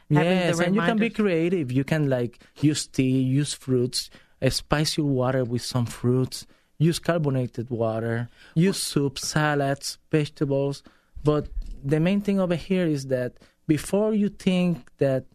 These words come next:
Speaker 2: you have a condition that you cannot manage, just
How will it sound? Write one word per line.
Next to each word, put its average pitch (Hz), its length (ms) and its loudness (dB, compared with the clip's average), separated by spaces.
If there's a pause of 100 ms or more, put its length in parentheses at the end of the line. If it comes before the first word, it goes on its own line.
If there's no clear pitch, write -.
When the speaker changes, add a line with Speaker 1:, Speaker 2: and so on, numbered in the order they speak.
(280)
Speaker 2:
you 165 140 4
have 170 180 2
a 170 40 -2
condition 160 500 0
that 127 120 0
you 127 120 -2
cannot 135 400 -2
manage, 147 500 0 (680)
just 160 480 -2